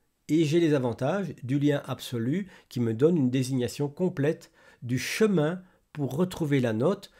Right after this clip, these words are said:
Alors j'ouvre ici une petite parenthèse. Je me rends compte que ces liens courts, relatifs et absolus est un concept à la fois simple et à la fois compliqué. Et je vais vous proposer dans une très prochaine vidéo,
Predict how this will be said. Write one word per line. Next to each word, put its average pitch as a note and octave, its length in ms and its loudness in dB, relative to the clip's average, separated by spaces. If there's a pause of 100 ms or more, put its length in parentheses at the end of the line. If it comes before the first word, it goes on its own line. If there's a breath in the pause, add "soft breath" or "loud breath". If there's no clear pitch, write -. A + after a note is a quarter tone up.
(220 soft breath)
Alors D3+ 220 -6
j'ouvre E3+ 280 -2
ici G3 320 -4
une D3+ 180 0
petite D3+ 380 -4
parenthèse. A#2+ 580 0
Je C3 140 -4
me C#3 80 2
rends D3 140 2
compte G3 320 4
que C#3+ 100 0
ces D3 200 2
liens D3 320 4
courts, F3+ 520 0 (240 soft breath)
relatifs E3 720 2
et C3+ 100 2
absolus C3+ 600 0
est C#3 140 -4
un C3+ 80 2
concept C#3 600 0 (260 loud breath)
à C#3+ 140 0
la E3+ 80 2
fois D#3 200 0
simple F#3+ 640 2
et D3 140 2
à D3 40 2
la C#3+ 100 2
fois D#3 180 -2
compliqué. C3+ 640 0 (460 loud breath)
Et F#3 360 8
je C#3+ 140 6
vais D3+ 160 8
vous D#3 160 0
proposer D#3+ 360 0
dans C#3+ 60 2
une A#2+ 260 -2
très - 220 0
prochaine F3 460 0
vidéo, C3 600 4